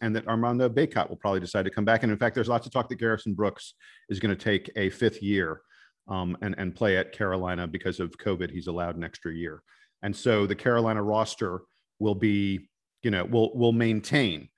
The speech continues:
because of the continuity and because they like Hubert Davis. So that's the good short term for Carolina, uh,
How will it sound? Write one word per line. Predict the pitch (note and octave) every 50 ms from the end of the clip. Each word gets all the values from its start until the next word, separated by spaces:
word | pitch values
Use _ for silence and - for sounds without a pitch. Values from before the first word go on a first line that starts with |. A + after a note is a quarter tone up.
| _ _ _
because | - A2 - - A#2+ G#2+ G#2 G2+ - -
of | - A#2 G2+ F2+
the | -
continuity | - - C3 A#2+ - F#2 F#2+ G2+ G#2 G#2 G2 F#2+ F#2+ F#2+ -
and | F#2+ F#2+
because | G2 - - A2+ G2+ F2+
they | - G#2+ F#2
like | F#2 F#2+ F#2 F#2 -
Hubert | - - G2 - - F2+ - -
Davis. | E2 - - - - - - - - _ _ _ _ _ _ _ _ _ _ _ _ _
So | - - D3 B2 G#2+
that's | G2+ - - F#2 A#2+ C#3 C#3+ - -
the | C#3+ C#3
good | B2 G#2 G2+ A2+ A#2+ A#2+ A2+ G#2+
short | - - - A#2+ G#2+ G2 -
term | - - G2+ F2 E2+
for | - F2+
Carolina, | - - G2+ F2+ F2 E2+ E2 E2+ F2 F2+ -
uh, | - A2+